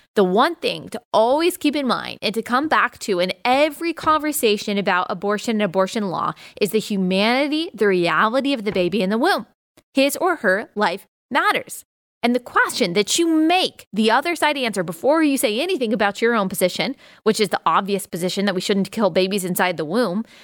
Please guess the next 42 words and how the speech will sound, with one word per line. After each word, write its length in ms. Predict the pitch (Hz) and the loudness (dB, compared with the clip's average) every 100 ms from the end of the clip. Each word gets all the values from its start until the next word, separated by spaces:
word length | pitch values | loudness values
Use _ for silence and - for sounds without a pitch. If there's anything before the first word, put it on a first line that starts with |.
| - | -4
before 320 | 226 214 285 | -2 2 2
you 160 | 330 254 | 2 2
even 300 | 254 220 208 | 2 2 0
try 180 | 247 226 | 0 -2
to 180 | 226 214 | -2 -2
defend 460 | 196 - 262 339 - | -4 0 0 0 0
that, 260 | 165 185 | -2 -2
you 180 | 208 311 | -4 -2
make 200 | 359 320 | -2 0
the 120 | 277 | 2
other 160 | 269 262 | 2 2
side 200 | 269 262 | 2 0
answer 340 | 190 190 190 | -2 0 0
why 380 | 175 165 208 302 | 2 2 2 4
they 160 | 294 294 | 2 2
believe 480 | 277 220 151 131 - - - | 0 0 -2 -4 -6 -10 -2
that 140 | 190 | 0
taking 320 | 220 220 311 | 0 0 -2
the 80 | 311 | 0
life 400 | 277 160 101 98 - - - | 0 0 -2 -6 -12 -8 -4
of 140 | 220 | -2
an 140 | 226 - | -4 -4
innocent 480 | - 214 269 349 302 | -2 2 2 2 -2
human 300 | 220 220 254 | 0 2 2
being 240 | 190 180 202 | 2 2 2
is 120 | 208 | 0
justified 760 | - 349 - 262 - 151 160 | 0 0 0 -2 -2 -2 -4
just 260 | 170 240 - | 0 -2 0
because 400 | 285 - 190 190 | -4 0 -2 0
that 180 | 233 226 | -2 0
life 240 | 170 180 | -2 -2
can't 200 | - 208 | -2 -4
defend 280 | 233 330 320 | -2 0 0
themselves. 540 | 240 170 - - - - - _ _ _ _ | 0 0 -2 -4 -8 -12 -20 _ _ _ _
Do 180 | 262 302 | 4 4
babies 540 | 269 240 247 285 - - | 4 2 2 0 0 2
in 320 | 226 269 269 | 2 2 0
the 100 | 285 | 0
womb 360 | 226 190 180 196 | 2 2 2 2
deserve 520 | 226 185 185 190 220 | 2 2 2 2 2
human 440 | - 208 214 220 | 0 2 4 2
rights? 580 | 170 160 151 - - - | 0 -2 -2 -4 -6 -6